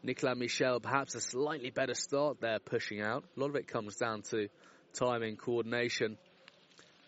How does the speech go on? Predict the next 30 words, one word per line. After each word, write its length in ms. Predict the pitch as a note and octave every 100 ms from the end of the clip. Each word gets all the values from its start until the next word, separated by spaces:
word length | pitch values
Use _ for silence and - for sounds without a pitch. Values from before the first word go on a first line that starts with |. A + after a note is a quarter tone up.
| - - - _ _ -
Just 220 | - -
a 40 | A2+
half 280 | C#3+ C#3+
a 60 | A#2
gate 380 | - C3+ C3 A2
lead 540 | C3 C#3+ C#3+ B2+ A#2 G2+ - - - - - - -
over 220 | A#2 B2 A2+
Elie 240 | B2+ B2+
Nabo. 600 | B2+ C3+ C#3+ C3 B2 C3+ - - - - - - - - G3 D#3+ - - - - - - - -
Both 240 | B2+ D3+ -
skiers 280 | C#3 C3 C3
looking 180 | B2
pretty 220 | A#2 D#3 C#3+
composed 580 | B2+ A2+ D3 C#3 C#3
now, 200 | A2+ G#2
coming 240 | A2 B2+ A2+
into 140 | G#2+
the 60 | A#2
lower 120 | A2+
section 360 | - A#2 - G#2
of 80 |
the 60 | -
course. 400 | A#2 C3+ C#3+ - - - - _ - - -
Absolute 560 | B2 - A#2+ B2 A2+
textbook 580 | - E3 C#3 - B2+ G#2+
skiing 500 | - C3 A#2+ G#2+ G#2 - - - -
there 240 | A2+ A2 G#2+
from 260 | - G#2
Nicolas 380 | A#2+ A#2 A#2+ G#2+
Michel. 560 | G#2 G2+ B2 A#2 A2+